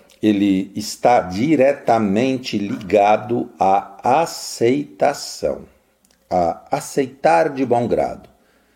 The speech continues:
Não no sentido de se conformar, tá? Mas no sentido de não rejeitar,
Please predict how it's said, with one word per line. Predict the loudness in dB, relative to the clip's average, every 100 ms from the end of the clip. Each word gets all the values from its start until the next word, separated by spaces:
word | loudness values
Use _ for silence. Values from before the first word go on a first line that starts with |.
| _ _ 2
Não | 4 6 4 4
no | 6 4
sentido | 2 -2 0 0 2 0
de | -4 -8
se | -8 -8
conformar, | -2 0 0 0 -2 0 -2 -2 -4 -6
tá? | 0 4 4
Mas | 2 -2 -2
no | -2 -2
sentido | -2 -6 -6 -2 0 0
de | -4 -4
não | -2 -2 0 0 0 0
rejeitar, | -4 -2 0 0 -2 -4 -2 -2 -6 -2 2 2 2 -4